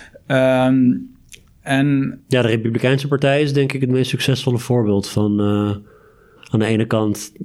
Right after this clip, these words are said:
Speaker 2: eh, de, de, de, de vrije marktideologie en aan de andere kant echt die, dat, dat cultureel conservatisme.
Speaker 1: Ja.
Speaker 2: En op die manier een beetje van twee walletjes kunnen snoepen.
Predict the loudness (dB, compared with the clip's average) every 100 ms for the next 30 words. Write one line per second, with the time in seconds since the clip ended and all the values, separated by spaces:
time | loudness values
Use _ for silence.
0 | -6 -6 -4 -2 0 0 0 0 0 -2
1 | -2 0 0 0 -2 -4 -2 0 2 0
2 | 0 -2 0 0 0 2 2 2 0 0
3 | 0 0 0 -2 -8 -6 -6 -4 -2 0
4 | 0 0 -2 -2 -4 -2 -2 -2 0 0
5 | -2 -2 -2 -2 -2 -4 -4 -14 _ -8
6 | -2 0 -2 -6 -20 -4 -2 0 0 2
7 | 0 0 0 -2 -4 -2 0 0 -2 -2
8 | -4 -2 -2 -2 -4 -2